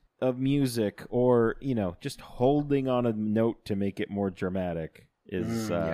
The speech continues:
Speaker 2: yes.
Speaker 1: some good stuff that happens throughout this entire, uh, this entire episode. Murray Gold laying it down, as always.
Speaker 2: Yeah, I, I feel, I feel like they used his music judiciously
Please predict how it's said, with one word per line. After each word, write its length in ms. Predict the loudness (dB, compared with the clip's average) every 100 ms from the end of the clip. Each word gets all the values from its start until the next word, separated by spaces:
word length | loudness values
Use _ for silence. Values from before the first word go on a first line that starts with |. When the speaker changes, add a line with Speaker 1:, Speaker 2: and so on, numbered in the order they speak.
| -6
Speaker 2:
yes. 180 | -8 -12
Speaker 1:
some 220 | -8 -6
good 260 | -2 -2 -2
stuff 500 | -4 -2 -2 -2 -6
that 160 | -6 -4
happens 440 | -4 -4 -6 -8
throughout 320 | -6 -4 -4
this 160 | -6 -12
entire, 840 | -14 -8 -2 0 0 -2 -4 -8 -16 -14
uh, 360 | -6 -4 -4 -6 -10
this 180 | -14 -14
entire 460 | -10 -2 -2 0 -4
episode. 600 | -8 -10 -8 -6 -6 -8 -10
Murray 280 | -6 -6 -4
Gold 380 | -4 -2 -4 -8 _ _
laying 280 | -8 -8 -8
it 120 | -8
down, 400 | -8 -6 -8 -10 -14 -20 -12
as 220 | -10 -6
always. 600 | -6 -6 -6 -8 -10 -16 _ -8
Speaker 2:
Yeah, 440 | -4 -2 -2 -4 -6
I, 180 | -6 -6 -8
I 40 |
feel, 540 | -10 -6 -2 0 -2 -6
I 80 | -12
feel 560 | -14 -12 -8 -8 -8 -10
like 300 | -12 -12 -16 _ _ -6
they 140 | -6
used 720 | -6 -10 -10 -8 -6 -8 -12
his 200 | -14 -12 -10
music 420 | -10 -8 -10 -12 _
judiciously 920 | -16 -16 -14 -12 -10 -10 -12 -12 -12